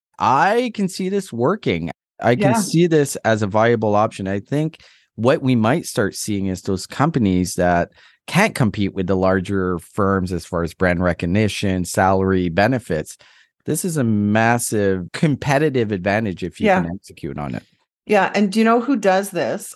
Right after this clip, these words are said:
Speaker 2: already? If you look at how many hours per week somebody who works at, say, University of Calgary or City of Calgary,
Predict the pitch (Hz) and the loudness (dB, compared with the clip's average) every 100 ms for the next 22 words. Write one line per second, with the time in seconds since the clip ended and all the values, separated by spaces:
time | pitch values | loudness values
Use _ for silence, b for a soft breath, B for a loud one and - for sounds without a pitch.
0 | - 170 160 165 127 147 220 226 233 214 | 0 2 4 2 0 0 -2 0 -2 0
1 | 226 233 - 202 190 185 - 202 226 233 | 0 -2 -6 0 2 0 0 2 2 0
2 | - 180 185 185 - 185 170 175 170 - | 0 0 0 -4 -6 -4 0 0 0 -10
3 | - 196 180 190 190 165 165 - - 160 | -2 0 2 0 0 0 0 0 -2 -2
4 | - - 165 160 185 190 190 185 190 190 | -2 -2 -2 2 0 2 0 0 -2 -2
5 | 185 175 165 165 165 160 160 - 160 156 | 0 2 2 0 -2 -2 -4 -4 -2 2
6 | 156 151 156 190 208 196 208 196 202 262 | 2 0 0 0 0 0 0 0 0 -2